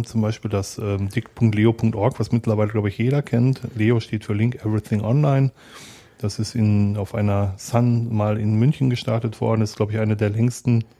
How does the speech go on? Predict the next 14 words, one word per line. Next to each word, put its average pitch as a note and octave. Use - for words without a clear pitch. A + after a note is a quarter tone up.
am G#2+
längsten A#2
verfügbaren G#2
Seiten G2+
im A2
Internet, A2
die A2
es G#2
so -
gibt, A#2
also G#2+
zumindest A2
im G#2+
deutschsprachigen. C3